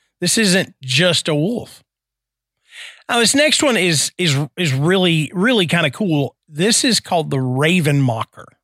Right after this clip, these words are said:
Uh, and this is according to Cherokee legend. As Adam said, you know, the Cherokee was the, um, wa-, was the most common tribe, um, in southern Appalachia.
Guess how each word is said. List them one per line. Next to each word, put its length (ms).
Uh, 440
and 220
this 200
is 180
according 560
to 140
Cherokee 720
legend. 500
As 160
Adam 300
said, 380
you 80
know, 140
the 180
Cherokee 560
was 300
the, 240
um, 480
wa-, 280
was 300
the 60
most 220
common 380
tribe, 580
um, 500
in 160
southern 420
Appalachia. 680